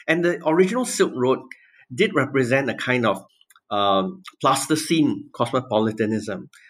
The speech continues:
that, uh, few people have fully appreciated. And the railroad could actually bring, uh, so much of the Middle East and East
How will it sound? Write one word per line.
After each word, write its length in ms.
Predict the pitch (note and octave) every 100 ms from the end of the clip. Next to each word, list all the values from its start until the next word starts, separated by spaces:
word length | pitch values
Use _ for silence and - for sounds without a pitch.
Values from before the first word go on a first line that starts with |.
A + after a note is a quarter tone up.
| - - _
that, 380 | G2+ G#2+ A#2 - _
uh, 180 | G#2 G2
few 200 | - D#3
people 280 | C#3 A#2+ B2+
have 200 | G#2+ -
fully 260 | B2+ B2
appreciated. 640 | G2+ F#2 G2 - G2+ G2 F#2+ _
And 120 | - B2+
the 120 | A#2+
railroad 440 | C#3+ E3 E3+ E3+
could 120 | C3
actually 480 | E2+ G#2+ - A#2 A#2+
bring, 460 | A2 A2 G#2+ G#2+ - _
uh, 140 | G2
so 180 | F#2+ D3+
much 220 | D3+ D3
of 100 | G#2
the 80 | G2
Middle 300 | G2 A2 B2 -
East 380 | A#2 G#2+ - -
and 340 | G#2+ A2 G2+ F#2+ -
East 260 | B2 A#2+